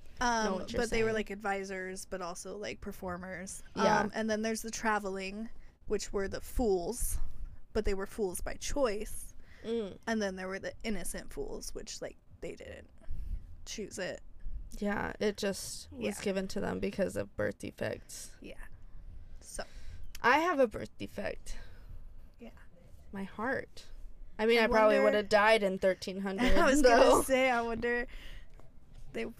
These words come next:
Speaker 1: wouldn't
Speaker 2: I
Speaker 1: make
Speaker 2: wonder
Speaker 1: you
Speaker 2: if it was
Speaker 1: fool.
Speaker 2: any medical or if it was all just physical
Speaker 1: I
Speaker 2: deformities.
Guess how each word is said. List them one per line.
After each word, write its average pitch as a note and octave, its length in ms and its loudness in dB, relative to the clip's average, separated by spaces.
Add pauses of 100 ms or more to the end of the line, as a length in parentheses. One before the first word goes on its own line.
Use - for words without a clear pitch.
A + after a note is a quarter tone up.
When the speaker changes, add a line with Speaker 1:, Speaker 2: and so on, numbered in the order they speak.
Speaker 1:
wouldn't A3+ 340 -2
Speaker 2:
I G#3+ 100 6
Speaker 1:
make - 40 10
Speaker 2:
wonder C#4+ 160 8
Speaker 1:
you E4 60 6
Speaker 2:
if - 60 6
it C#4 80 12
was A#3+ 140 10
Speaker 1:
fool. G#3 80 4
Speaker 2:
any G3 200 2
medical F#3+ 500 2
or F3 300 6
if G3 100 -2
it F3 100 6
was F#3+ 120 2 (100)
all F3 200 4
just F#3+ 280 -4
physical F3+ 440 0
Speaker 1:
I - 20 -6
Speaker 2:
deformities. F#3+ 840 -4